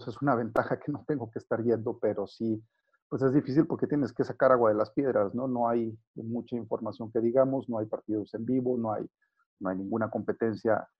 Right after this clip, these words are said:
en estos momentos y, y es más difícil, ¿no? Pero, pero sí, la carga de trabajo, pues, obviamente sigue siendo la misma. Eh, no-, seguimos haciendo notas especiales y demás, eh, buscando la entrevista y, y obviamente en estos momentos, pues, no todos te,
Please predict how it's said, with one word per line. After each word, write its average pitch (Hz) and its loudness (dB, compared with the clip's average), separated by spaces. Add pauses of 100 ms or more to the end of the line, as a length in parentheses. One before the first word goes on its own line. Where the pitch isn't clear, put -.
(160)
en 117 -6
estos 117 -2
momentos 131 2
y, 113 -2
y 120 4
es 127 2
más 117 2
difícil, 104 -2
¿no? 117 -6
Pero, 113 2
pero 117 2
sí, 247 0
la - 4
carga 151 2
de - -4
trabajo, - -2
pues, - -8
obviamente 123 4 (320)
sigue 117 2
siendo 123 2
la 123 6
misma. 156 6 (340)
Eh, 110 4 (220)
no-, 120 -4
seguimos 110 0
haciendo 107 0
notas 120 2
especiales 123 4
y 107 0
demás, 139 4
eh, 98 0 (180)
buscando 117 0
la 113 4
entrevista 139 6
y, 131 6
y 127 6
obviamente 139 6
en 139 4
estos 131 2
momentos, 127 -2
pues, 123 -4
no 135 0
todos 127 6
te, 107 -2